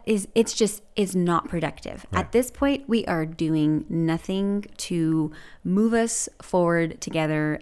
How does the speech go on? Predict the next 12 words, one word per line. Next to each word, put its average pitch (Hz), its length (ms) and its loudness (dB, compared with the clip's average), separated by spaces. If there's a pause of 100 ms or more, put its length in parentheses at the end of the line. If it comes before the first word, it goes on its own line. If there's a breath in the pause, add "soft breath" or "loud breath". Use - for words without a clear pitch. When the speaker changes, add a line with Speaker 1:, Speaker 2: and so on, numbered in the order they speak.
Speaker 1:
as 165 140 0
a 160 40 -2
Speaker 2:
Mm-hmm. - 140 -2
Speaker 1:
team. 147 340 2
We 165 200 0
are 165 120 -2
just, - 560 -8 (580)
just, - 380 -6
it's - 200 -10
just 175 160 -2
a 160 60 -4
scream, 131 420 -4